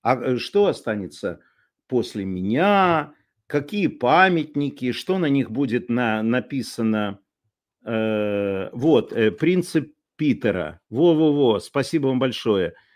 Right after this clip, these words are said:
В иерархической системе каждый индивидуум имеет тенденцию подниматься до уровня своей некомпетентности. Вы будете смеяться, но я это щас сфотографирую. Я очень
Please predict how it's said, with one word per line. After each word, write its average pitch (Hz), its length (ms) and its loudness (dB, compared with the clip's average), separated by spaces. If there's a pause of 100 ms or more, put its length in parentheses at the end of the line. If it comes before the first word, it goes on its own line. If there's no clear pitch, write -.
(160)
В 107 40 -10
иерархической 143 800 0
системе 160 580 -2
каждый 123 420 -2
индивидуум 123 600 -2
имеет 127 320 0
тенденцию 120 600 0
подниматься 123 720 -2 (500)
до 127 200 4
уровня 147 520 4
своей 123 340 2
некомпетентности. 95 1300 -6
Вы 98 140 -6
будете 147 320 -4
смеяться, 143 720 0
но 113 320 -2
я 120 200 0
это 123 200 -6
щас - 300 -4
сфотографирую. 113 880 -4 (440)
Я 135 240 2
очень 127 500 -2